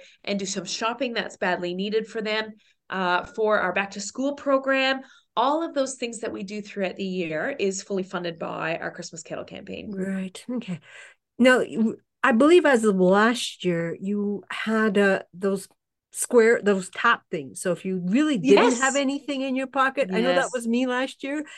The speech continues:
Speaker 2: and I felt bad,
Speaker 1: Yes.
Speaker 2: but, "Oh, okay." So I just used my debit card and tapped, and it was
Speaker 1: Yeah.
Speaker 2: very quick and very easy to do. So, um, yeah, just, I, I'm glad that you were that able to have that tech, technology.
Speaker 1: Absolutely.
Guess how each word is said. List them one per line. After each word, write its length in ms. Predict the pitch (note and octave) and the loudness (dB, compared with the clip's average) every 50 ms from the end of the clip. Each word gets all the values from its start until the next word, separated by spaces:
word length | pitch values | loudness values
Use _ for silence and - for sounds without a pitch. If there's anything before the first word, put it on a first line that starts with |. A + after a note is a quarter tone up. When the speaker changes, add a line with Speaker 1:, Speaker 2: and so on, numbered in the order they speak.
| - - - - - - | -20 -20 -20 -20 -14 -8
Speaker 2:
and 140 | - F3 F#3+ | -6 -4 -4
I 20 | |
felt 160 | G3+ G3+ G#3 G3 | -2 0 2 2
bad, 280 | G3 G3 G3 A3 B3 | 4 4 4 4 4
Speaker 1:
Yes. 80 | B3+ A3 | 2 0
Speaker 2:
but, 140 | G3+ - - | 0 -2 0
"Oh, 480 | D4 G#4 B4+ C5 C5 B4 G4 G#3 E3 D#3 G3+ | -2 -2 -2 0 0 0 0 -2 -2 -4 -6
okay." 260 | G#3+ - - G3+ G3+ | -8 -4 -2 -2 -2
So 160 | G3 - A3 F#3 | -2 -2 -2 -2
I 80 | F#3+ | -2
just 240 | F#3 A3+ A3 - - | -2 -4 -4 -4 -6
used 160 | G#3+ G3+ G3+ | -6 -6 -4
my 100 | G3 F#3+ | -4 -4
debit 320 | F3+ F3+ F3 F3 F3+ - - | -2 -2 -2 -4 -4 -6 -6
card 240 | - F3 E3+ D#3+ | -6 -6 -4 -4
and 100 | E3+ F3 | -6 -8
tapped, 380 | F3 - F3 D#3+ E3 - _ - | -6 -4 -4 -4 -4 -4 _ -8
and 140 | F3 E3 E3 | -8 -8 -8
it 100 | - - | -6 -6
was 140 | F#3 F#3 F3 | -4 -4 -4
Speaker 1:
Yeah. 100 | E3+ E3+ - _ _ _ _ _ _ _ _ _ _ - | -4 -8 -10 _ _ _ _ _ _ _ _ _ _ -16
Speaker 2:
very 340 | F#3 E3 A3+ A3+ G#3+ G3 F#3 | -2 2 4 4 4 2 0
quick 240 | - - F3 D#3+ - - | -2 -6 -8 -8 -8 -10
and 100 | F3 D#3+ | -8 -6
very 220 | D#3+ E3 E3 D#3+ | -4 -4 -4 -4
easy 260 | D#3 D#3 D#3+ D#3 E3+ D#3 | -6 -8 -8 -10 -12 -14
to 120 | - - D#3 | -14 -14 -14
do. 220 | E3 E3 D#3 D3+ | -12 -10 -10 -10
So, 420 | - - F3+ E3 D#3+ D#3+ D#3 - - _ - | -8 -8 -6 -6 -6 -6 -8 -10 -14 _ -8
um, 400 | F3+ F3 F3 E3+ E3+ F3 F3+ D3 F3 | -6 -4 -4 -4 -4 -4 -6 -6 -4
yeah, 220 | F3 E3+ E3 D#3 | -4 -4 -4 -4
just, 360 | D#3 - G3 F#3 - - - _ _ _ _ _ _ _ _ _ - | -6 -8 -10 -10 -10 -14 -20 _ _ _ _ _ _ _ _ _ 0
I, 280 | G3+ G#3+ G#3 C#3 A3 | 0 0 2 2 2
I'm 140 | G#3+ G#3+ G#3 | 2 2 2
glad 300 | F3+ G3 F#3+ F#3 F#3+ F3+ | 0 2 2 2 2 0
that 120 | F#3 E3+ E3 | -2 -4 -6
you 160 | F3+ F3+ E3+ | -6 -6 -4
were 160 | F3 E3+ - - _ | -4 -6 -8 -6 _
that 200 | - F3 - - | -2 -2 -2 0
able 240 | - G#3 F#3+ F#3 F#3 | 0 2 2 2 0
to 240 | F#3 - F#3 E3+ E3+ - - - - | 0 -2 -4 -6 -6 -8 -16 -16 -4
have 220 | - F3+ F3 E3 | -2 -2 0 0
that 160 | F3 E3+ - - | -2 -6 -6 -6
tech, 240 | - - E3+ - _ _ _ | -6 -6 -6 -6 _ _ _
technology. 580 | - G#3+ - - F#3 F3+ F3 F3+ F3+ E3+ D#3 A#3 | -8 -6 -2 2 2 2 2 2 0 0 0 2
Speaker 1:
Absolutely. 1200 | B3 C4 C4+ - - - - B3 A3+ A3 G#3+ A3 A3 A#3 A#3+ C4 D4 D4 - - G3+ F#3+ E3+ | 2 2 0 0 -2 2 4 6 6 6 6 6 4 6 8 8 8 6 6 6 6 4 4